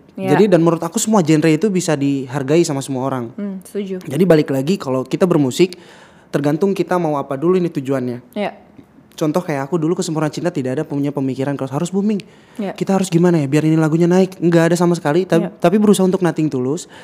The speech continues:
Speaker 2: Kayak berusaha, jadi ke Sempurna Cinta aku ciptain karena untuk kisah cinta orang tua aku waktu
Speaker 1: Iya.
Speaker 2: itu. Terus aku ny-, aku bikin dengan atas dasar nothing tulus dan berharap agar misalkan, eh, hanya berusaha untuk membuat bangga kedua orang tua.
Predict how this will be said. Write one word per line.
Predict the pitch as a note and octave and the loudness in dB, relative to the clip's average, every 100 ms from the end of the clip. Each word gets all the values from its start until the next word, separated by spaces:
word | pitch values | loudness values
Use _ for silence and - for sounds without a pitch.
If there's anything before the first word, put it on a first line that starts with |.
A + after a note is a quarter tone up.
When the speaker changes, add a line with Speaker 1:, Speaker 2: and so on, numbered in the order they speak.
| - - | -20 -14
Speaker 2:
Kayak | - D3 C#3 | -4 -2 0
berusaha, | D3 E3 E3+ F#3 G#3+ G#3+ - - | 0 0 0 0 0 -2 -10 -6
jadi | D3+ G#3 | -2 0
ke | |
Sempurna | G#3+ F#3 E3 | 0 0 -2
Cinta | E3 G3+ | -2 -2
aku | F#3+ | -4
ciptain | F#3 - E3 | -4 -4 -4
karena | E3+ D3+ | -4 -6
untuk | D3 D3 - | -6 -8 -10
kisah | D3+ C#3+ | -10 -8
cinta | C3+ C#3+ C#3+ | -6 -6 -6
orang | C#3 | -6
tua | C3 C3 | -8 -8
aku | C3 C3+ | -8 -10
waktu | A#2+ G3+ | -8 -2
Speaker 1:
Iya. | G3 | -2
Speaker 2:
itu. | E3 E3+ - _ _ | -2 -8 -16 _ _
Terus | C#3 | -14
aku | C3+ C3+ | -10 -8
ny-, | C3+ | -4
aku | C#3+ C3 C3+ | -4 -2 -2
bikin | C#3 C#3 G#3 G3+ - - | -2 -2 -4 -4 -20 -10
dengan | C#3+ C#3+ C#3+ C#3 | -4 -2 -2 -2
atas | C#3 D3 | -4 -4
dasar | D3 C3+ | -4 -4
nothing | C#3+ C3+ C#3 | -6 -6 -8
tulus | C#3 C#3+ E3+ E3+ | -4 -2 -2 -4
dan | C3+ C3 | -4 -4
berharap | C3 B2+ D3 | -4 -6 -8
agar | C3 B2+ B2+ | -8 -8 -8
misalkan, | B2+ B2+ B2+ C3+ B2+ - - - _ _ | -8 -8 -8 -8 -10 -16 -20 -20 _ _
eh, | - - | -20 -18
hanya | A2+ D#3 D#3+ | -6 -2 0
berusaha | D3+ C#3+ D3+ | -2 -4 -4
untuk | D#3 D3+ D3 | -4 -4 -6
membuat | C#3+ C#3+ C#3 C#3 | -4 -2 -2 -2
bangga | C#3+ C#3 C#3 | 0 0 -2
kedua | D3 D3 C#3 | -4 -2 0
orang | C3+ | -2
tua. | B2+ C3 D3 | -4 -2 -2